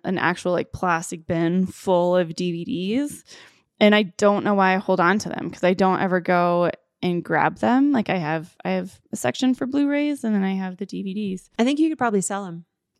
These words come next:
Speaker 1: I probably could, but I don't, it's one of those where I'm not ready. I'll just say that. I'm not ready.
Speaker 2: To give up your D V Ds?
Speaker 1: Yeah, it's weird.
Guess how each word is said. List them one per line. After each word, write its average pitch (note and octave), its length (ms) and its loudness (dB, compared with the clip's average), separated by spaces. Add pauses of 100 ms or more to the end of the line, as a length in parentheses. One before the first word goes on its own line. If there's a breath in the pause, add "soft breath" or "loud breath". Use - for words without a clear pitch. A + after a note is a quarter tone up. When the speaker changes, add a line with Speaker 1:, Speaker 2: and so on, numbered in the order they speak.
Speaker 1:
I A#3+ 100 6
probably B3 440 2
could, E3+ 480 0
but C#4 180 0
I D4 140 0
don't, D#4 360 2
it's A#3 160 -4
one A#3+ 140 4
of C4 100 0
those G#3+ 280 4
where F#3+ 240 4
I'm G#3 100 0
not G3 160 -2
ready. F3+ 360 -6
I'll G#3+ 100 -8
just G3+ 200 -10
say - 100 -10
that. A3 140 -10
I'm A#3 120 -2
not A#3+ 160 0
ready. - 300 -10 (180)
Speaker 2:
To G3 180 6
give F3+ 220 -6
up F3 140 -6
your E3 220 -6
D E3 240 -10
V E3 60 -10
Ds? E3 280 -10
Speaker 1:
Yeah, A4 200 6
it's - 180 2
weird. B3 520 2